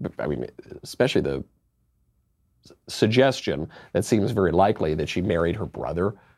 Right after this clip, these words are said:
for, uh, for immigration purposes. You know, I know that the Democrats have never been the party of family values, but if, if you start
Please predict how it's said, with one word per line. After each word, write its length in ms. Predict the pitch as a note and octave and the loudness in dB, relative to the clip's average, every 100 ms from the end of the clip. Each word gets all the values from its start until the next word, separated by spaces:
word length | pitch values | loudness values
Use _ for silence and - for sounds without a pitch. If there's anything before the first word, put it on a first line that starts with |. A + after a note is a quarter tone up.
| _ | _
for, 600 | - - F2 D#2+ D#2+ F#2+ - - | -4 2 4 4 0 -4 -14 -8
uh, 380 | D#2+ D2 D#2+ D#2 _ _ _ _ _ _ _ _ | -6 -6 -8 -12 _ _ _ _ _ _ _ _
for 380 | - G2 D2+ C#2+ - - | 0 2 2 0 -8 -2
immigration 500 | A2 F2+ E2+ - - | 0 2 2 0 0
purposes. 480 | A#2 - A#2+ A#2 C3+ | 0 2 0 2 4
You 100 | C#3+ | 4
know, 120 | A#2+ | 6
I 100 | F3+ | 6
know 160 | G#3+ | 6
that 140 | G3 F3 | 6 4
the 80 | C3 | 4
Democrats 460 | B2 A#2+ C3+ B2 | 4 4 2 2
have 80 | A2 | 2
never 160 | G2+ G2 | 0 2
been 140 | G2+ | 0
the 60 | F2 | 2
party 240 | G2 F#2+ | 4 2
of 80 | D#2+ | 2
family 300 | F#2+ E2+ F2 | 0 0 0
values, 480 | E2 D2+ D#2+ F2 - | 0 0 2 0 0
but 240 | D#2+ D2+ - - - - _ _ _ _ - | -4 -4 -10 -20 -20 -20 _ _ _ _ 2
if, 200 | A#2+ - - | 2 0 0
if 140 | C3 | 4
you 100 | C#3 | 4
start 400 | B2+ F#3+ F#3+ - | 4 4 4 2